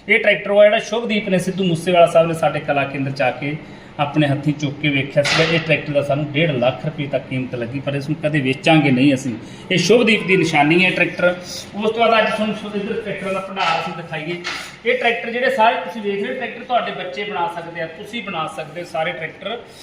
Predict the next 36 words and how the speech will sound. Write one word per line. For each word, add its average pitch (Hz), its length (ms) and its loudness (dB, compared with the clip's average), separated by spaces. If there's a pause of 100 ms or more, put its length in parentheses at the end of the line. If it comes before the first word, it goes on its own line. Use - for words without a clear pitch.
(220)
ਇੱਕ 240 240 2
ਵਾਰੀ 220 300 4 (100)
ਤੁਸੀਂ 208 160 -8
ਜਦੋਂ 185 260 -4
ਵੀ 233 120 -6
ਬਠਿੰਡਾ 185 720 0
ਮਾਨਸਾ 160 680 0 (220)
ਰੋਡ 147 240 -6
ਆਓ, 143 360 0
ਤਾਂ 147 100 -8
ਦਾਸ 131 360 -6
ਦੇ 135 100 -8 (100)
ਕਲਾ 135 180 -8
ਕੇਂਦਰ 131 360 -8
'ਚ 127 140 -16
ਜ਼ਰੂਰ 151 260 -10
ਆ 175 100 4
ਕੇ 170 180 -2
ਜਾਓ। 170 300 2 (420)
ਇਸ 185 160 -2
ਕਲਾ 180 220 2
ਕੇਂਦਰ 180 260 -2
ਦੇ 180 140 -4
ਵਿੱਚ 175 120 -8
ਤੁਹਾਡੇ 170 300 0
ਬੱਚੇ 156 300 -4
ਜਦੋਂ 175 260 -4
ਆਉਣਗੇ, 185 380 -2 (380)
ਉਹ 202 100 -2
ਇਸ 196 140 -4
ਕਲਾ 185 260 0
ਨੂੰ 185 140 0
ਵੇਖ 170 280 -4
ਕੇ 185 100 -2
ਆਪਣੇ 175 260 -2
ਹੱਥੀਂ 151 360 -8